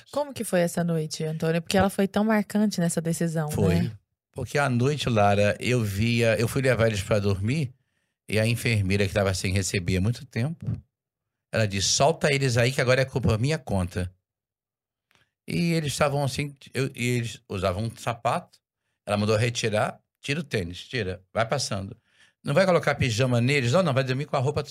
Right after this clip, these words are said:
Speaker 2: assim mesmo." Eram camas de alvenaria e fazia muito frio. Era julho, Petrópolis já é uma cidade fria. E eu falei assim, "Mas não teria como eu co-,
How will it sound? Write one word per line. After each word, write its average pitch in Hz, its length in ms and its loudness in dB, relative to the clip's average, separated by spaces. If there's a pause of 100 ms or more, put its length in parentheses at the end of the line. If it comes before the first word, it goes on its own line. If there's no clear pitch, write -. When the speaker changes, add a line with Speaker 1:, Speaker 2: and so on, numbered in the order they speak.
Speaker 2:
assim 123 260 -4
mesmo." 101 460 -4 (640)
Eram 131 200 2 (120)
camas 147 320 2
de 101 60 0
alvenaria 90 760 0
e - 60 -6
fazia 120 360 0
muito 120 240 0
frio. 98 540 0 (140)
Era 95 180 0
julho, 92 600 2 (300)
Petrópolis 110 400 0
já 104 100 4
é 110 80 4
uma 135 100 2
cidade 104 320 0
fria. 92 300 -4 (920)
E 127 60 -2
eu 131 100 4
falei 117 300 2
assim, 98 720 -2 (140)
"Mas 143 200 -6
não 156 100 -4
teria 151 320 -2
como - 220 -4
eu 123 100 2
co-, - 220 -6